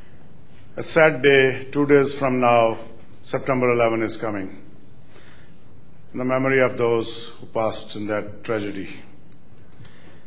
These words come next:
As regard to the Saint Boniface Church, blessing to the drivers. Thanks to National, Luxor,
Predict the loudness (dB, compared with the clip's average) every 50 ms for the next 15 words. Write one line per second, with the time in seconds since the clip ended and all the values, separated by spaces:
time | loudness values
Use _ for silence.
0 | -12 -12 -12 -12 -12 -12 -12 -12 -12 -12 -12 -8 -2 2 2 2 4 2 2 6
1 | 8 8 8 6 6 6 6 8 8 6 4 2 0 -4 -10 -10 -10 -10 -12 -12
2 | -10 -10 -12 -12 -12 -10 -10 -6 -4 -4 0 2 2 2 2 4 4 4 4 4
3 | 2 2 0 0 0 2 4 6 6 6 4 0 -4 -6 -6 -6 -8 -10 -10 -10
4 | -12 -6 2 4 4 4 4 4 0 -2 0 0 0 0 2 4 6 6 6 6
5 | 6 2 0 -2 -6 -8 -8 -8 -10 -10 -10 -10 -12 -12 -12 -12 -12 -12 -12 -12
6 | -12 -12 -12 -12 -12 -4 0 2 2 2 2 -2 0 0 4 6 6 6 4 2
7 | 0 0 0 0 -2 -4 -8 -8 -4 2 4 4 4 4 0 2 4 6 6 6
8 | 4 2